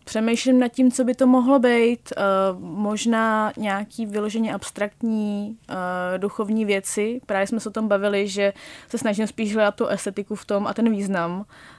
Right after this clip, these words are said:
ale že bych, eh, k-, vykreslovala vyloženě úplně abstraktní pocity,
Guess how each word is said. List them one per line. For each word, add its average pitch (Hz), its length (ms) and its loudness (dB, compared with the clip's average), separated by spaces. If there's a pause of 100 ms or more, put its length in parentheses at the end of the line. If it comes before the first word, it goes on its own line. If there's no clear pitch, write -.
(140)
ale 196 300 2
že 202 100 -2
bych, 208 480 -4
eh, 196 220 4 (100)
k-, 208 120 -8 (320)
vykreslovala 208 640 -2
vyloženě 208 640 -2 (580)
úplně 208 500 -4
abstraktní 208 480 -4
pocity, 196 720 -6